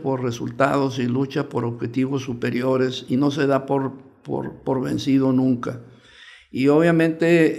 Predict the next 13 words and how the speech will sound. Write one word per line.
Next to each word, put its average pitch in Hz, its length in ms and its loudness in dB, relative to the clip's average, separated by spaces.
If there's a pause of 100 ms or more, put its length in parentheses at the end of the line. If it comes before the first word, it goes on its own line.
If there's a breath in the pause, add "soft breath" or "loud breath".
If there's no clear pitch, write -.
(120)
eh, 127 460 4
el, 123 340 -2
el, 127 320 -6
el 131 200 -2
hecho 156 380 2
de, 131 480 2 (180)
de, 120 300 -6
de, - 60 -12
de - 680 -16 (680)
psi-, - 320 -12
psicológico, 151 960 0
psicológico 143 680 -2
social, 135 640 -2